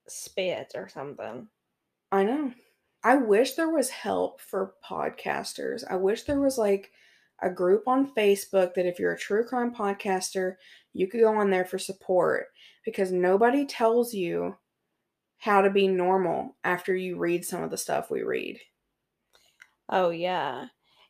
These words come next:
Speaker 1: Yeah, some of it's really heavy and we won't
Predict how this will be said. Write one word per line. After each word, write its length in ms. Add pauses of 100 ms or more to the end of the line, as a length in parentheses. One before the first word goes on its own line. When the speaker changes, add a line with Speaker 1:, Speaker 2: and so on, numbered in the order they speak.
Speaker 1:
Yeah, 240
some 280 (140)
of 60
it's 220
really 380
heavy 560
and 220
we 460
won't 1080